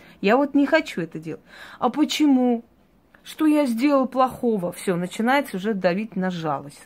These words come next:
Следующий этап. "Почему, за что вот вы так со мной? Я же вам ничего не сказала, я же вам верю. Вот, вы же, э, вот такая замечательная". Вот эти все, которые "я вам верю, вы замечательная", это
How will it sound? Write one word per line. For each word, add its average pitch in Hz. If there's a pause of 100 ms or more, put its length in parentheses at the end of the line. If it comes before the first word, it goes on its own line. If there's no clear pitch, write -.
(120)
Следующий 165
этап. - (720)
"Почему, 262
за 233
что -
вот 233
вы 214
так 208
со 220
мной? 208 (260)
Я 226
же 214
вам 226
ничего 220
не 214
сказала, 220 (400)
я 226
же 226
вам 220
верю. 226 (480)
Вот, 196
вы 233
же, 226 (400)
э, 202
вот 202 (120)
такая 214
замечательная". 214
Вот 214
эти 233
все, 208
которые 190
"я 190
вам 190
верю, 196
вы 180
замечательная", 196
это 185